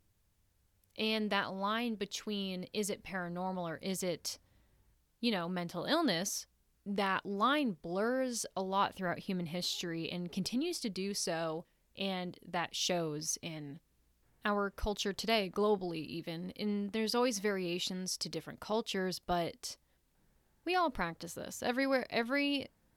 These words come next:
place in the world sort of practices this. From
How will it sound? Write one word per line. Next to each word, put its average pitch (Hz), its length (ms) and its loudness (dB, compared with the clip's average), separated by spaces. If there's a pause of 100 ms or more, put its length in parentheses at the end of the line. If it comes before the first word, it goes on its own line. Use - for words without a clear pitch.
place 220 400 0
in 214 80 2
the 196 80 2
world 185 420 4
sort 180 260 0
of - 140 -8
practices 165 600 -6
this. - 400 -10 (500)
From 170 500 0